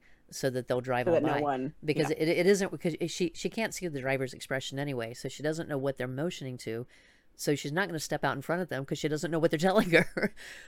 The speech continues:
Speaker 1: But at the
Speaker 2: Also,
Speaker 1: same time
Speaker 2: you're one of twenty cars on the road that's telling
Speaker 1: Exactly.
Speaker 2: you to do
Speaker 1: <laughs> There, there's
Speaker 2: something when no
Speaker 1: another
Speaker 2: one
Speaker 1: one
Speaker 2: else
Speaker 1: beside
Speaker 2: is,
Speaker 1: them
Speaker 2: you
Speaker 1: that's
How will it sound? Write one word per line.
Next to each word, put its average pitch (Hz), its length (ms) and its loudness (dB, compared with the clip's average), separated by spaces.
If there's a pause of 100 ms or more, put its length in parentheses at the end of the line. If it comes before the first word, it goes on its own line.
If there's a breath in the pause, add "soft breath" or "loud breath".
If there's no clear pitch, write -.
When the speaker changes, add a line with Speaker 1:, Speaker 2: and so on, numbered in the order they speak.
(160 loud breath)
Speaker 1:
But 180 100 2
at 185 60 6
the 190 60 12
Speaker 2:
Also, 349 280 12
Speaker 1:
same 277 80 12
time - 120 6
Speaker 2:
you're 269 120 12
one 262 400 12
of 240 400 10
twenty 240 320 8
cars 220 400 10
on 208 120 8
the 196 80 6
road 202 400 10
that's 202 40 4
telling 240 500 6
Speaker 1:
Exactly. - 0 -
Speaker 2:
you 127 60 6
to - 80 12
do - 80 12
Speaker 1:
<laughs> 214 220 12
There, 185 60 6
there's 196 200 12
Speaker 2:
something - 0 -
when 226 100 10
no 208 80 12
Speaker 1:
another 233 100 10
Speaker 2:
one 214 120 8
Speaker 1:
one 175 80 6
Speaker 2:
else 180 100 8
Speaker 1:
beside 262 260 4
Speaker 2:
is, 170 40 -2
Speaker 1:
them 139 160 4
Speaker 2:
you 139 60 -4
Speaker 1:
that's 151 220 -2